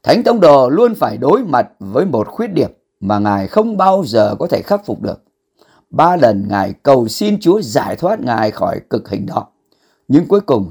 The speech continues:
Chúa Giêsu đã trả lời Ngài: "Ơn của Thầy đã đủ cho anh", và sức mạnh của Thầy được biểu lộ trọn vẹn trong sự yếu đuối. Từ ngày đó,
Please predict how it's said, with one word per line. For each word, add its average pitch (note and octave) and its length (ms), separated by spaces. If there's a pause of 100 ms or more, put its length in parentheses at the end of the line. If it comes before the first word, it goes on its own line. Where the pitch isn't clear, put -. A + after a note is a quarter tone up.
Chúa E3 100
Giêsu E3 360
đã D3 140 (100)
trả F#2 200
lời F#2 200
Ngài: D#2 180 (760)
"Ơn A3+ 260
của A2+ 140
Thầy A2 420
đã D3 160
đủ A2 260
cho B2+ 120
anh", A#2+ 140 (560)
và B2+ 240
sức - 320
mạnh C3+ 280
của A2+ 140
Thầy B2 360
được G2+ 240
biểu G2 200
lộ - 260 (120)
trọn - 200 (120)
vẹn A2+ 180 (160)
trong D3 280
sự - 320
yếu G#2+ 180
đuối. G#2 220 (1120)
Từ A#2+ 180
ngày G2+ 180
đó, G2 340